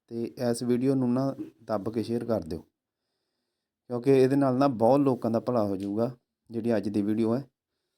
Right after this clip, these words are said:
ਤੇ ਤੁਸੀਂ ਦੱਬ ਕੇ ਸ਼ੇਅਰ ਕਰ ਦਿਓ ਗਰੁੱਪਾਂ 'ਚ ਤੇ Facebook 'ਤੇ, ਜਿੱਥੇ ਵੀ ਹੁੰਦੀ ਹੈ ਸ਼ੇਅਰ ਕਰ ਦਿਓ, ਕਿਉਂਕਿ ਨਾ ਇਹ ਜਿਹੜੀ ਵੀਡੀਓ ਹੈਗੀ ਹੈ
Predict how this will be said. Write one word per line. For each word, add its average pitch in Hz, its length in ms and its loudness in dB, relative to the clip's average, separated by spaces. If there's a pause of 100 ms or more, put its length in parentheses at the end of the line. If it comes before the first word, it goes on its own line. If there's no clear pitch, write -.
(360)
ਤੇ 113 460 -4 (100)
ਤੁਸੀਂ 120 300 0
ਦੱਬ 104 320 2
ਕੇ 120 100 -2
ਸ਼ੇਅਰ 113 240 0
ਕਰ 117 200 -2
ਦਿਓ 117 200 0 (260)
ਗਰੁੱਪਾਂ 110 360 -8
'ਚ 107 140 -6 (920)
ਤੇ 104 120 -6 (1600)
Facebook 113 460 -2
'ਤੇ, 113 140 -2
ਜਿੱਥੇ 135 360 0
ਵੀ 143 80 2
ਹੁੰਦੀ 117 280 0
ਹੈ 117 60 2
ਸ਼ੇਅਰ 117 220 0
ਕਰ 117 200 0
ਦਿਓ, 117 160 -4
ਕਿਉਂਕਿ - 1500 -10
ਨਾ 143 300 4
ਇਹ 127 240 0
ਜਿਹੜੀ 135 180 2
ਵੀਡੀਓ 127 280 2
ਹੈਗੀ 120 300 0
ਹੈ 107 140 -2